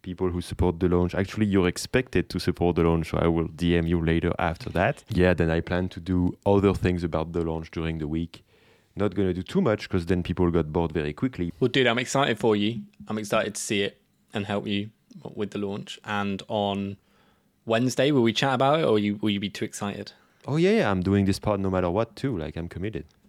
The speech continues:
Speaker 1: Yeah.
Speaker 2: Legend. Okay, fantastic. I've got one goal this week, and that is to get an episode of Indie Bites out. If I do that, that's a win for me. And then do some more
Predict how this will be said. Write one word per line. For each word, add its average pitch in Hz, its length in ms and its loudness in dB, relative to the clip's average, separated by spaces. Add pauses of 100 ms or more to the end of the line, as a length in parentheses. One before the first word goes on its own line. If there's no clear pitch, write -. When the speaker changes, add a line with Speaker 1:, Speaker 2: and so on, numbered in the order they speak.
Speaker 1:
Yeah. 98 200 -8 (200)
Speaker 2:
Legend. 101 520 -4 (280)
Okay, 123 400 -2
fantastic. - 560 -4 (140)
I've 147 200 2
got 139 400 4
one 139 540 4
goal 123 460 2 (100)
this - 240 -2
week, 120 480 -4
and 110 100 0
that 117 120 0
is - 100 -6
to - 100 -8
get 127 200 0
an 120 80 0
episode 113 500 0
of 107 260 0 (1160)
Indie 117 240 -2
Bites 113 300 -2
out. 107 160 -6 (320)
If - 140 -2
I 120 100 4
do 135 240 2
that, 123 340 2
that's 123 320 -2
a 120 60 4
win 117 240 2
for 120 120 -6
me. 113 360 0 (100)
And 165 240 4
then 151 480 4 (300)
do 147 180 6
some 131 220 0
more 117 720 4